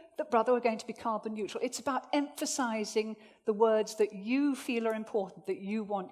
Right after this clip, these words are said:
your audience to be able to remember. And of course, newsreaders do it all the time.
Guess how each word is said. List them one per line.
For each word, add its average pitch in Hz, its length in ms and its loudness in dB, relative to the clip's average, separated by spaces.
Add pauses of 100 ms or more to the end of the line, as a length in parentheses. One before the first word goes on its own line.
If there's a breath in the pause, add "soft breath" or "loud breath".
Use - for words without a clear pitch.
your 208 300 2
audience 170 460 -6
to 196 80 -8
be 185 160 -2
able 175 220 -2
to - 120 -10
remember. 180 400 -4 (320 loud breath)
And 208 100 -6
of - 60 -12
course, 214 180 -2
newsreaders 240 580 -2
do 190 120 -4
it 180 140 -4
all 185 100 -6
the 185 80 -8
time. 180 300 0